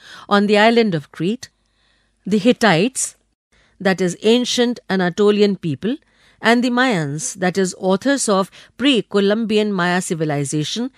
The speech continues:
in parts of Central America। Chitralekh, Chitratmak Lipi। यूनानी शब्द हायरोग्लिफ का शाब्दिक अर्थ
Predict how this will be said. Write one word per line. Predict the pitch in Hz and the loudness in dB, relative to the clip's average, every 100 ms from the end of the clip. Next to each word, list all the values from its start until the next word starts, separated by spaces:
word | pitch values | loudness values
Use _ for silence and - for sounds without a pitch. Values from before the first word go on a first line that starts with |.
| _ _ - | _ _ -2
in | 214 202 | -2 0
parts | 233 262 - 202 | 0 0 -2 -4
of | 185 | -4
Central | - 175 147 185 - | -4 -4 -4 -8 -4
America। | 233 233 139 123 104 _ _ _ _ _ _ _ _ _ _ _ _ _ _ _ _ _ _ - | 0 0 -2 -8 -16 _ _ _ _ _ _ _ _ _ _ _ _ _ _ _ _ _ _ -4
Chitralekh, | 302 - 185 147 120 - - _ _ _ | -2 0 0 0 -2 -6 -20 _ _ _
Chitratmak | - 214 - 247 - 226 233 - | -2 0 2 2 2 -4 -4 -4
Lipi। | 190 185 143 117 _ _ _ _ - | -2 -2 -4 -10 _ _ _ _ -4
यूनानी | 202 247 254 285 349 | 2 4 6 6 4
शब्द | - 285 233 269 269 | 4 2 2 -2 -4
हायरोग्लिफ | - 214 233 226 208 247 - | 0 4 4 2 2 0 0
का | 208 202 | -2 -2
शाब्दिक | - 180 165 185 170 | 0 -2 0 0 0
अर्थ | 143 | -2